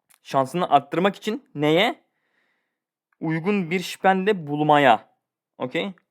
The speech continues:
Um zu zu. Şansını arttırmak için uygun bir spende bulmaya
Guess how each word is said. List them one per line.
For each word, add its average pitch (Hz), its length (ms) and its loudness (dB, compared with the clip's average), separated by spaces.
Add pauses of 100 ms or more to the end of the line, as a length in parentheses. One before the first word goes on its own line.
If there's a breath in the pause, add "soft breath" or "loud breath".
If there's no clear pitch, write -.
(180)
Um 147 360 -6 (220)
zu 143 280 -6 (100)
zu. 113 340 -10 (640)
Şansını 147 520 -2
arttırmak 165 640 -2
için 233 420 -10
uygun 160 380 -4
bir 156 60 -4
spende 160 520 -4
bulmaya 143 600 2